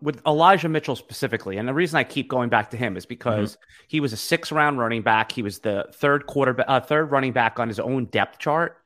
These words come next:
Speaker 1: And then he
Speaker 2: Yeah.
Speaker 1: emerges as an every week fantasy starter when he was healthy. And when he was healthy, he produced like a, you know, top twelve running back. So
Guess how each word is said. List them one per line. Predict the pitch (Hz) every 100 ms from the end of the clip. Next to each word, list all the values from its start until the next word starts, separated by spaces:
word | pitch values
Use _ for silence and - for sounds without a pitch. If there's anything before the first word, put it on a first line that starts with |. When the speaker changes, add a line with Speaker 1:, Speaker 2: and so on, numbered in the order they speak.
| _ _ _
Speaker 1:
And | 123
then | 143
he | 147
Speaker 2:
Yeah. | 135
Speaker 1:
emerges | 131 151 135 117 104
as | 107
an | 117 139
every | 139 143
week | 131 131
fantasy | 127 117 - 113
starter | - 160 123 98
when | 104
he |
was | 95
healthy. | - 175 - 98 98
And | 107 117
when |
he | 127
was | 113
healthy, | 160 170 113
he | 101
produced | 117 104 143 165 -
like | 95
a, | 92 87
you | -
know, | 87
top | 85 120 -
twelve | - 131 113
running | 117 131 127
back. | 87 82
So | 123 104